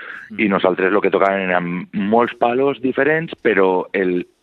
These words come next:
Speaker 2: underground de l'underground, o sea, no per dir underground, no, però de lo rarillo, de lo rarillo.
Speaker 1: Ja.
Speaker 2: Aleshores, pues, teníem el target eixe, i sobretot i també, pues, el tema de vuitanteo, però també el rarillo, saps? Aleshores,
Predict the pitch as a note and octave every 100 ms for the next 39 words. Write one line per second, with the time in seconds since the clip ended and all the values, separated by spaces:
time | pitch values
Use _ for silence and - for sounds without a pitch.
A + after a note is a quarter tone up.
0 | - G2 F2+ F2+ G2 F#2+ F#2 E2+ D#2+ D#2+
1 | - - F2 E2 D#2+ F2+ G2+ G#2 G#2+ G#2+
2 | G#2 G2+ G#2 B2+ C#3 F#2+ A#2+ A2 F#2 F2
3 | F2+ E2+ F#2 G2 F2 F#2+ G2 F2+ E2 D2+
4 | D2 D2 E2 - - - G#2+ F#2 F2+ F2
5 | F2 F2 F2 G2 - F2+ F#2 F#2 F2 E2+
6 | D2+ E2+ D#2 D2+ D#2+ C#2 F2+ F2 F2 F2
7 | F#2+ F#2+ F#2+ F#2+ G#2 G#2+ G#2 - E2 F2+
8 | F2 F#2 F2+ F#2+ F2 - G2 G#2 A2 -
9 | F2+ E2 E2 E2 D#2 D2 C#2 C2 _ -
10 | F2+ D#2+ D2+ D#2 D2+ F2 F#2 -